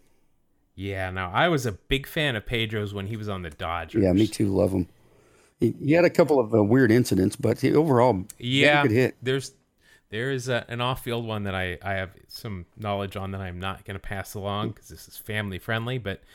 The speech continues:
Speaker 1: uh, this card is considered a common, but he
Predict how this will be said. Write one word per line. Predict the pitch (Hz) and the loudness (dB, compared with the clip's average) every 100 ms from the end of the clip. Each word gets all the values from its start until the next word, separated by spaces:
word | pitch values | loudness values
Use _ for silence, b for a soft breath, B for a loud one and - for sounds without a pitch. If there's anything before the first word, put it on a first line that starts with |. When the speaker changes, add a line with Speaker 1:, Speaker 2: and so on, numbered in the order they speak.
| b b | b b
Speaker 1:
uh, | - 113 | -4 -4
this | 143 | -4
card | - 180 180 | 0 0 2
is | 165 - | -2 -4
considered | 175 175 202 208 | -4 -2 0 0
a | |
common, | 180 139 120 123 151 | -2 0 0 0 -4
but | 123 | -4
he | 107 | -6